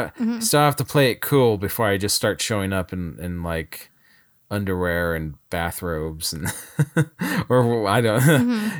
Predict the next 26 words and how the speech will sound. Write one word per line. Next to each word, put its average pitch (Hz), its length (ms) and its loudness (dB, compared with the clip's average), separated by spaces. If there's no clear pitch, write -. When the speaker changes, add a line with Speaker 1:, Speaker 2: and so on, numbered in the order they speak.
Speaker 2:
No, 143 240 6
I 131 120 6
kid. 120 320 4
I, 104 200 4
I'll, 95 260 2
I'll, 101 220 4
I'll, 98 220 0
I'll 90 160 0
do 101 220 -2
good 104 220 -2
work 80 340 -4
at, 71 160 -6
at 87 180 -12
the 85 80 -8
job. 71 460 -4
I'm, 85 500 -4
uh, 78 420 -8
it, 131 160 2
it's 135 220 2
funny. 135 420 4
Like, 95 420 0
I 107 120 -4
guess 113 340 2
when 120 100 2
I 101 100 4
started 123 760 4